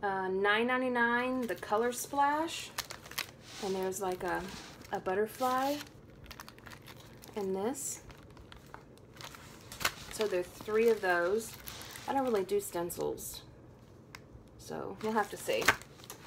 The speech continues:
Oh, some more confetti. Oh, and some more confetti. Not bad. All right, it looks like these are tags.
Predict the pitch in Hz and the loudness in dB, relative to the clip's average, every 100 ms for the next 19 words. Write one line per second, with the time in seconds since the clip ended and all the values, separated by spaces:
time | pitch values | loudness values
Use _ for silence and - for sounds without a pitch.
0 | - - - 262 320 - - - - - | -12 -12 0 2 2 0 -8 -10 -10 -4
1 | 233 214 214 220 262 247 254 240 269 415 | 0 2 2 2 0 0 4 4 4 2
2 | - - - - - - - 254 311 - | 0 -2 -4 -6 -8 -8 0 2 2 0
3 | - - - - - - - - - - | -8 -12 -14 -16 -6 -2 -2 -2 -8 -12
4 | - - 247 262 247 233 233 269 247 254 | -6 -2 0 2 4 6 4 2 0 4
5 | 233 254 392 - - - - - - - | 4 4 0 -4 -18 -16 -8 -8 -8 -10
6 | - - - - - - - - - - | -6 -6 -8 -12 -14 -12 -10 -10 -12 -12
7 | - - 277 277 254 - 226 220 233 349 | -10 -4 2 4 4 4 6 8 6 4
8 | - - - - - - - 208 202 185 | 0 -10 -18 -20 -18 -14 0 4 6 4
9 | 196 208 214 220 185 220 226 190 - 220 | 4 4 4 0 2 2 2 0 0 2
10 | 208 233 269 - - | 4 4 0 -4 -8